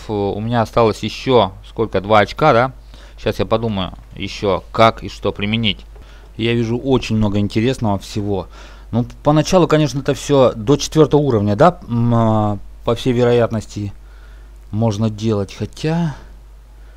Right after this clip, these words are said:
я вот смотрю. Так, а чё у меня больше всего по моим способностям? Я не помню. Интеллект, да, у меня,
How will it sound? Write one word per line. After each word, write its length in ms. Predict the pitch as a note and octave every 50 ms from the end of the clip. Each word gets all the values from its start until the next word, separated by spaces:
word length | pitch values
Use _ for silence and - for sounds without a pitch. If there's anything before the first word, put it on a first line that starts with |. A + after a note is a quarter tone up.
| - - - - - - - -
я 180 | G#2+ A2+ B2 B2+
вот 120 | B2 -
смотрю. 480 | - - B2 A#2 A#2 - B2+ C3+ C3 B2+ A2 - - - - - - - - - - - - - - - - - - - - - - - - - - - - - - - - - - - - - -
Так, 200 | - B2+ A2+ -
а 60 | A#2 A2
чё 140 | - F#3+
у 20 | G3
меня 140 | F#3 E3+ D3+
больше 280 | C#3+ D3+ C#3 - C#3
всего 520 | B2 - - C#3 C3 B2+ B2 G2+ E2 D#2 - - - - - - -
по 120 | - A2 G#2+
моим 300 | A2 A2 A2 A2 G#2+ G2+
способностям? 640 | - - - G#2 - A2 G#2 F#2+ F#2+ E2+ - - F#2+
Я 80 | F#2 F#2
не 120 | G2 F#2+
помню. 280 | - - G#2 F#2+ F2 - - - - - -
Интеллект, 480 | A#2 A#2 A2+ - C#3 C#3 C#3+ C3 G#2 G2+
да, 140 | A2 A#2+ B2+
у 80 | A#2+
меня, 480 | A2 G#2+ G#2+ G#2+ A2+ A2+ A2 G#2+ G#2